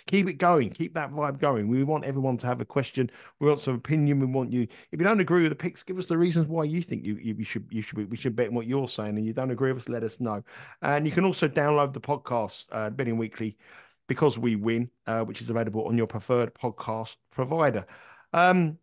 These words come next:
just remember, Sean's pick is seven twenty this evening. The action starts at six o'clock Eastern time in Auckland and seven, six thirty, I think, in Adelaide. So you've got a few hours to head across and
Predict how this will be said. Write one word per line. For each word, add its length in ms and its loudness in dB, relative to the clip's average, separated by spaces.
just 140 0
remember, 480 4
Sean's 380 2
pick 360 -10
is 180 -4
seven 340 0
twenty 360 0
this 200 -2
evening. 260 2
The 60 0
action 240 -6
starts 260 -4
at 80 -12
six 400 -8
o'clock 560 -4
Eastern 340 -2
time 400 -2
in 160 -2
Auckland 480 -2
and 260 -4
seven, 760 -4
six 260 -10
thirty, 460 0
I 40 -20
think, 280 -8
in 80 -4
Adelaide. 400 -2
So 280 2
you've 140 4
got 100 4
a 20 -4
few 240 2
hours 240 0
to 80 -10
head 140 -6
across 440 -8
and 200 -8